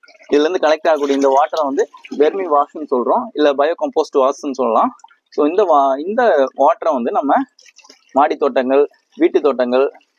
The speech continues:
உங்களோட எல்லா வகையான அக்ரி சம்பந்தமான, அஹ், செடிகளுக்கும் இதை வந்து நீங்க தெளிக்கலாம்.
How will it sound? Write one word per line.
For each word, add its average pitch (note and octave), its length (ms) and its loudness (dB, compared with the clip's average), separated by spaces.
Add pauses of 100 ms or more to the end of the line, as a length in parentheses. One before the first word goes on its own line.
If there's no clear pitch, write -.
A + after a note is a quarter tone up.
(100)
உங்களோட C3 320 2 (560)
எல்லா G#3 340 4
வகையான F#3 500 0
அக்ரி D3+ 340 -2
சம்பந்தமான, D#3 560 0 (640)
அஹ், B2+ 220 0
செடிகளுக்கும் F3+ 640 0 (340)
இதை C#3 140 2
வந்து D3+ 160 -2
நீங்க D3+ 180 0
தெளிக்கலாம். C#3 500 0